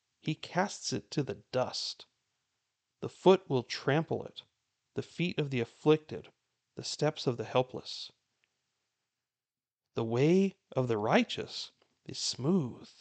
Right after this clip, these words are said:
O upright one, make the path of the righteous level. Indeed, while following the way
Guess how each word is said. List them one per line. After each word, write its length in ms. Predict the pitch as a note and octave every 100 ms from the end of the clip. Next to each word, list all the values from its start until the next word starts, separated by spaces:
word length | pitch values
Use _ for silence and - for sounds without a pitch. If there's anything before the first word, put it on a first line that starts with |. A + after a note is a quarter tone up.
| - _ _ _ _ _ _ _ _ -
O 300 | C3+ D3+ C#3+
upright 540 | C3 C3+ B2+ B2 -
one, 300 | B2+ B2 B2 - _ _
make 320 | - E3+ G#3+ -
the 100 | D3
path 440 | - C3+ B2+ -
of 140 | B2+
the 100 | A2+
righteous 600 | G#2 A2 G#2+ - A2 - - _ _
level. 500 | A#2 A2+ A#2 C3 - _ _ _ _ _ _ _ _ _ _ _ _ -
Indeed, 560 | D3 C#3+ E3+ A2 - _ _
while 260 | C3 C3
following 640 | B2+ - D#3+ G3 G#3 G3 F3+
the 80 | C3+
way 480 | A#2+ B2+ C3 C3